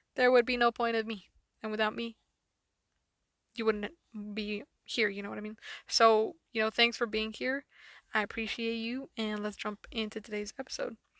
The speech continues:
So in today's episode, I wanna talk about what it means to manifest. And before I start this,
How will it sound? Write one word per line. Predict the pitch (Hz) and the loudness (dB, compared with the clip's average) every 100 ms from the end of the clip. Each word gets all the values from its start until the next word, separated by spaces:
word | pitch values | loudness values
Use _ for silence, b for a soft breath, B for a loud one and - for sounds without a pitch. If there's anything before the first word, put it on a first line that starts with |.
| B B | B B
So | - | -4
in | 233 | -2
today's | 226 220 220 | 4 4 4
episode, | - 208 - 214 | -2 -2 -2 0
I | |
wanna | 208 208 | 0 -2
talk | 214 208 | -4 -4
about | 208 208 | -2 0
what | 220 | 0
it | 220 | -2
means | 214 202 - | -4 -2 -2
to | 226 | -4
manifest. | 202 196 202 240 240 - | -4 -4 -2 -2 0 -2
And | 226 | -2
before | 214 - 247 254 | -6 -2 4 6
I | 262 233 | 8 4
start | - - 214 220 | 0 0 -2 0
this, | 233 233 - | -2 -2 -6